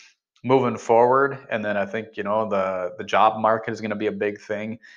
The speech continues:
as we move forward too. So there's still a lot of adversity. There's still a lot of volatility out there, but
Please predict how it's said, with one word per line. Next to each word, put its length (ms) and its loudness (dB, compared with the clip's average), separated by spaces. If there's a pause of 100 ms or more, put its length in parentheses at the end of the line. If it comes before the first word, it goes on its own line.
(120)
as 160 2
we 80 0
move 240 -4
forward 360 2
too. 180 -2
So 120 -10
there's 180 -6
still 220 4
a 60 4
lot 240 4
of 240 -2 (640)
adversity. 540 0
There's 180 0
still 180 2
a 60 2
lot 180 4
of 120 -6
volatility 680 2
out 220 2
there, 400 0
but 380 0